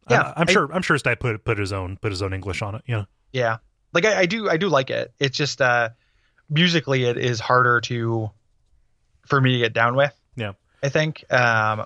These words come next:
Speaker 1: but I actually like that kind of, like, weird, uh, repetitive nature of the lyric, the cyclical
Speaker 2: Yeah.
Speaker 1: part of it.
Speaker 2: I think I'm just more tolerant of something that leans on atmosphere as, as
Speaker 1: Yeah.
Speaker 2: heavily as this one does.
Speaker 1: That's
Speaker 2: Um,
Speaker 1: probably true.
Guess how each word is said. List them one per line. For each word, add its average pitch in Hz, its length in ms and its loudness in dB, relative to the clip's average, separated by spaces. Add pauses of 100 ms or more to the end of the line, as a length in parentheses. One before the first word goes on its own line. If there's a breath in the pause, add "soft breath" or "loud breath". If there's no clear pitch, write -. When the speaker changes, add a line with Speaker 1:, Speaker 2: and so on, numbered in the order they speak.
Speaker 1:
but 135 160 2
I 123 80 4
actually 120 360 0
like 113 240 -4
that 107 180 0
kind 113 200 -2
of, 107 100 -4
like, 110 280 -2 (140)
weird, 110 400 0 (520)
uh, 104 520 2
repetitive 120 400 0
nature 113 240 -2
of 120 60 -4
the 123 60 -4
lyric, - 220 0
the 127 80 -6
cyclical 101 400 -2
Speaker 2:
Yeah. - 20 -8
Speaker 1:
part - 240 -4
of - 120 -2
it. - 100 -14
Speaker 2:
I 147 120 0
think 143 160 0
I'm 127 60 0
just 117 140 -4
more 117 120 0
tolerant 101 420 -2
of 92 280 -6
something 101 280 -6
that 98 200 -6
leans 95 240 -4
on 95 100 -2
atmosphere 143 480 -6 (300)
as, 127 160 -4
as 143 200 0
Speaker 1:
Yeah. 139 60 2
Speaker 2:
heavily 120 240 -2
as 101 80 -4
this 95 160 -6
one 127 120 -8
does. - 300 -8 (420)
Speaker 1:
That's 101 140 0
Speaker 2:
Um, 92 60 -4
Speaker 1:
probably 131 340 -4
true. - 120 -12